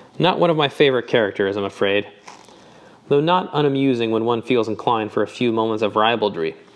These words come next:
Longevity, it appears, is making headway. Old Parr and the Countess of Desmonds are on the march."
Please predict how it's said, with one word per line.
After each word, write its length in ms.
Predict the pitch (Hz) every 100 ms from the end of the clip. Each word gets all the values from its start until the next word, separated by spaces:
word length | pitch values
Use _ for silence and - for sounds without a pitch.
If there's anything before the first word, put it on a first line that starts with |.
| - - - - - - - -
Longevity, 540 | 143 135 165 175 156 135
it 60 |
appears, 420 | 117 139 135 127
is 100 | 117
making 240 | 120 113 110
headway. 400 | 117 113 92 - - - - - - -
Old 300 | 156 156 156
Parr 280 | 143 139 135
and 80 | 123
the 60 |
Countess 400 | 110 131 131 113
of 160 | 117 110
Desmonds 460 | 117 117 101 98 104
are 100 | 104
on 120 | 107
the 40 |
march." 460 | 104 107 85 -